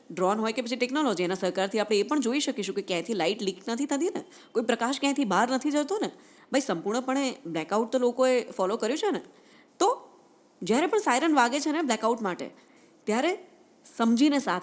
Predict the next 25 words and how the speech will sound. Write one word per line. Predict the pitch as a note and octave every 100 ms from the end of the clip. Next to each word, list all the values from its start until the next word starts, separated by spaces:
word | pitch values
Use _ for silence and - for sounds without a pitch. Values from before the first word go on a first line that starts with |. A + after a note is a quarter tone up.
| -
આપજો. | F3 D#3+ E3+ C#4 - _ _ _ _ -
એ | G#3
વર્તન | E3+ E3+ C4+ D4
જ |
છે | C4 D4+
જેનો | C#4 B3+ G3
અભ્યાસ | E3 G3+ C#4 G3 - - _ _ _ _ -
આપણને | G3 C#4+ C#4 A3+
જણાવશે | F#3+ F#3+ F3 A3
કે |
આપણે | A3+ B3
કેટલા | A#3+ A#3
ગંભીર | F#3+ F3 G#3+ C#4 C#4+
છીએ, | B3+ -
કેટલા | - A3 B3
તૈયાર | - G#3 F3+ G#3+ D4
છીએ. | E3+ - - _ _ _ _ - -
India's | C4+ E4 F4+ F4
safety | C#4 C4+ C4+
doesn't | A3+ C#4
begin | G3+ G3 A3+
at | A3 F#3
the |
border. | E3+ F3+ D#3+ - - _ _ _ -
It | F#3